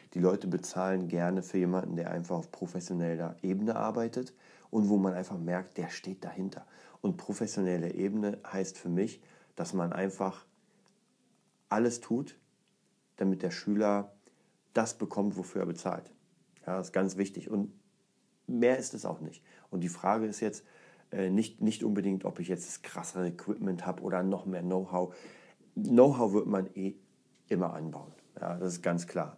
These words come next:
Ich bin morgen wieder schlauer als heute. Aber zu diesem Zeitpunkt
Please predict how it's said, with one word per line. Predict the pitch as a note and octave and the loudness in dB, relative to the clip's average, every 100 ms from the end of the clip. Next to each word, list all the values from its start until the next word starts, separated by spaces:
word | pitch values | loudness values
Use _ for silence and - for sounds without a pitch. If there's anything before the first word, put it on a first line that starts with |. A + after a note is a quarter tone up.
| G#2 | -10
Ich | G#2 - | -8 2
bin | A2+ | 4
morgen | A2 A2 A2 A2 G2+ | 6 6 6 4 2
wieder | G2 | 0
schlauer | F#2+ F#2 F2 | 0 -4 -2
als | E2+ E2+ | -2 -4
heute. | E2 D#2 - _ _ _ _ _ _ _ _ _ - | -6 -6 -12 _ _ _ _ _ _ _ _ _ -6
Aber | G#2+ F2+ | 0 0
zu | F2 F2 | 0 -4
diesem | G2+ B2 | -2 -2
Zeitpunkt | - G#2+ G#2 - G#2+ G#2+ | 0 -2 -2 -2 -4 -4